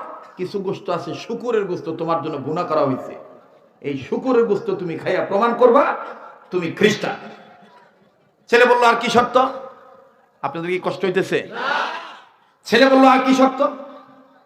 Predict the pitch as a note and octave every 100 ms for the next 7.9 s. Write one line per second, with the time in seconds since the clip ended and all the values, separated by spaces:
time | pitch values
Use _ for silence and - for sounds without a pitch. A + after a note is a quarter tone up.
0 | - G#3+ G#3+ A#3+ C4+ - C#4 C4+ C4 C4
1 | A#3+ B3+ F#4 - - - - _ _ _
2 | - G3+ C4 C4+ B3+ A#3+ B3+ A#3+ G3+ B3+
3 | F4 - A3 - - - - - - G3+
4 | F3 G3+ C#4+ C#4+ C#4 B3+ A#3 G#3+ - -
5 | - G#3 C4 D4 C#4+ C#4+ A3+ F#3+ G3 G3+
6 | A3+ A#3 - F#4 G4+ - - - C4+ A#3
7 | A3+ A#3+ A#3 A3+ G3 G3+ F#3+ F3 D#3+